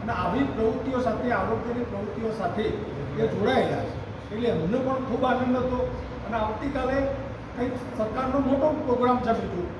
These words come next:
એ પણ માહિતી આપી. એટલે ખરેખર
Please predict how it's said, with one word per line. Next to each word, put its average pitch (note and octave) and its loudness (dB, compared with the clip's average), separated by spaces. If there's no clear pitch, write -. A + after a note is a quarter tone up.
એ B3+ -2
પણ A#3+ 0
માહિતી G3 0
આપી. G#3+ 2
એટલે A3+ 0
ખરેખર A#3 6